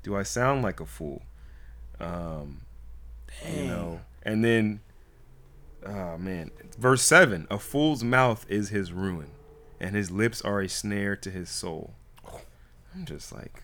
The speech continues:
Speaker 1: "All right, God, dang, I'm
Speaker 2: Wow.
Speaker 1: sorry, bro. <laughs> Like, chill,
Speaker 2: I get it,
Speaker 1: okay?
Speaker 2: I get it.
Speaker 1: You ain't gotta whoop me that many
Speaker 2: That's
Speaker 1: times."
Speaker 2: that chastisement,
Speaker 1: Yeah, man.
Speaker 2: man.
Speaker 1: So I just feel like I have to just pray. I, I want you guys to pray for me. Like,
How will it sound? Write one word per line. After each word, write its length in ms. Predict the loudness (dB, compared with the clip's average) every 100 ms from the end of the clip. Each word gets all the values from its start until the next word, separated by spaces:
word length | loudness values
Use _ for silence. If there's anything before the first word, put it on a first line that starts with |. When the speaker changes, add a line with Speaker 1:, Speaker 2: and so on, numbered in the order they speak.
| -8
Speaker 1:
"All 120 | -2
right, 320 | 2 4 4
God, 460 | 6 4 6 4 0
dang, 140 | 2
I'm 380 | 4 8 8 8
Speaker 2:
Wow. 40 | 8
Speaker 1:
sorry, 640 | 6 6 6 10 10 8
bro. 360 | 6 6 6 8
<laughs> 20 |
Like, 260 | 8 8
chill, 520 | 2 4 6 6 6 4
Speaker 2:
I 20 |
get 180 | 6 6
it, 100 | 6
Speaker 1:
okay? 0 |
Speaker 2:
I 60 | 4
get 260 | 6 8
it. 220 | 8 6 0
Speaker 1:
You 140 | 2
ain't 120 | 2 2
gotta 300 | 4 4 2
whoop 380 | -2 2 4 6
me 120 | 4 8
that 200 | 8 8
many 220 | 2 -4
Speaker 2:
That's 320 | -2 0 0
Speaker 1:
times." 80 | -2
Speaker 2:
that 160 | -6
chastisement, 680 | -6 -8 2 4 4 0 2 6
Speaker 1:
Yeah, 300 | 8 6 4
man. 40 |
Speaker 2:
man. 320 | 2 0 0
Speaker 1:
So 220 | 6 8 10
I 260 | 10 10
just 240 | 8 2 0
feel 340 | 0 4 6
like 340 | 6 6 6 2
I 180 | 4 4
have 300 | 4 2 0
to 280 | -2 -2 -4 -8 -10 -14 -14 -14 -16 -16 -18 -18 -20 -20 -8
just 200 | -6 -6
pray. 300 | 2 6 8
I, 280 | 8 8 6
I 20 |
want 260 | 4 2 2
you 100 | 0
guys 160 | 0
to 60 | -2
pray 220 | -6 -6
for 140 | -4 -4
me. 160 | -4 -4
Like, 160 | -4